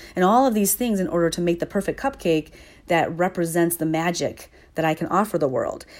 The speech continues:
It's more like the essence of who I am might be represented in a meal or a conversation or a short story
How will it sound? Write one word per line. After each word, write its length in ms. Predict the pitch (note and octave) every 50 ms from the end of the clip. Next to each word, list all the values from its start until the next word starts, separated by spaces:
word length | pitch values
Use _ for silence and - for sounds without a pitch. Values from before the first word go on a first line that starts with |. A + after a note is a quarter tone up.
| - -
It's 300 | D#3+ D#3+ G#3 A3+ - B3+
more 220 | B3 B3+ D4 D#4
like 180 | C#4+ A3 G#3 G3+
the 200 | G3 F3+ - -
essence 380 | - A3 A#3+ - - A3+ G3+ -
of 80 | F3+ -
who 200 | G3+ F3+ E3+ -
I 180 | - F#3 A3 B3+
am 440 | B3+ G#3 F3+ D#3+ D3+ D3 C#3+ D3+ E3+ - - - - - _
might 300 | F3+ F#3 F3+ F#3 G3 F#3+
be 400 | F3+ F3 E3+ E3+ D#3+ D#3+ E3 E3 - _ _ _ _ _ - _ _
represented 1200 | - F3+ F3 F#3+ G#3 G3+ G#3 G3 F#3 F3 E3 F3 E3+ F#3 F#3 - - F#3+ E3+ E3 D#3+ D#3+ D#3 D#3 - - - _ _ _
in 120 | - F#3 F3
a 120 | E3 D#3+
meal 1040 | E3 E3+ E3+ E3+ F3 F3+ G#3 A#3+ A#3+ A3+ G3+ F3+ E3+ D#3 D3+ D3 C#3+ D3 D3+ D3+ - - - - _ _ _ _ _ _ _
or 140 | F3+ F3+ F3
a 80 | E3+
conversation 1500 | E3+ - - - G3 F3+ F3 E3 E3 D#3+ - - - - G3 A3 A#3 A3 - - G3+ F3+ D#3+ D3+ C#3 C3 C#3+ C#3+ C3+ - - - - - _ _
or 160 | F3 F3 E3+
a 100 | E3 E3
short 420 | - - - - F#3+ F#3 - -
story 1160 | - - - - - - - - - F#3+ F#3+ G3+ A3 G#3+ G3+ F3+ E3 D3 C3 - - - -